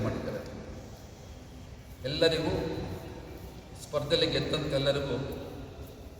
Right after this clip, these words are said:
ಒಳ್ಳೆಯ ತಳಿ ಇರುವಂಥ ಹಲಸಿನ ಸಸಿಗಳನ್ನು ಕೊಡುವ ಒಂದು ಯೋಜನೆ ಪರಿಸರಕ್ಕೆ ಅನುಕೂಲ ಆಗುವಂಥದ್ದು ಮತ್ತು ಉತ್ತೇಜನ, ಹಲಸು ಬೆಳೆಗೆ ಉತ್ತೇಜನ ಆಗಲಿ,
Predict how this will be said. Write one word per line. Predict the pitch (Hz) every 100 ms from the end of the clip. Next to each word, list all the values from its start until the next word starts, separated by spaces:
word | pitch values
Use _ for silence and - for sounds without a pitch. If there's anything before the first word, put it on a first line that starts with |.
| 147
ಒಳ್ಳೆಯ | 151 160 156
ತಳಿ | - 196 185
ಇರುವಂಥ | 170 143 151 135 156
ಹಲಸಿನ | 165 160 180 165 131 127 -
ಸಸಿಗಳನ್ನು | 156 - 196 175 151 143 123 107 104 -
ಕೊಡುವ | 143 139 143 135
ಒಂದು | 127 131
ಯೋಜನೆ | 139 143 135 110 - - - - - 123
ಪರಿಸರಕ್ಕೆ | 139 - 151 147 147 135 135
ಅನುಕೂಲ | 135 151 147 139
ಆಗುವಂಥದ್ದು | 143 131 - 127 170 - - - - - - -
ಮತ್ತು | - 180
ಉತ್ತೇಜನ, | 175 196 - 143 139
ಹಲಸು | 180 196 190 175 156 131 110 - - - - 131
ಬೆಳೆಗೆ | 143 170 165
ಉತ್ತೇಜನ | 143 190 180 175 156
ಆಗಲಿ, | 156